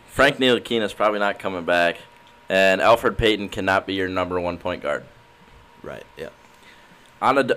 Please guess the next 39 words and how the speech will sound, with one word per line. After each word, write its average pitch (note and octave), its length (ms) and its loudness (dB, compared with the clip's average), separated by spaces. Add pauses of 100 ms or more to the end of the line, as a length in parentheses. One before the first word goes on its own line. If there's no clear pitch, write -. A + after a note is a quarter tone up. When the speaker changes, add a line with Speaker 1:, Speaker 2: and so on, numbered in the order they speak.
Speaker 1:
on B2 160 4
a B2 60 4
defensive-heavy B2+ 800 2
team, A2 500 -4
they G#2+ 200 0
need G#2 280 -2
scoring. D#2+ 480 -2 (280)
Speaker 2:
Mm-hmm. A#2+ 160 -14 (520)
Speaker 1:
Sharif C3+ 440 0
Cooper, C3+ 560 2 (520)
I G#2 120 2
have B2 200 6
him A#2 60 -2
going A2 240 2
to A2 80 0
the G2+ 80 -4
Knicks. G2 460 -4 (180)
He's A#2 240 -6
one B2 280 4
of, B2+ 220 2
uh, F#2+ 300 4 (540)
two D#3+ 260 2
guys A#2+ 460 2
in G2+ 80 -8
the G2 80 -6
past G#2+ 500 0
ten B2+ 260 -2
years A2 480 -2
to - 80 -4
average F#2 520 0
twenty B2+ 320 -2
points A2+ 280 2
per G#2+ 140 -6
game G#2 340 0
and F#2+ 80 -2
eight F#2+ 180 0
assists - 360 -8
in E2+ 80 -12
college. D#2 520 0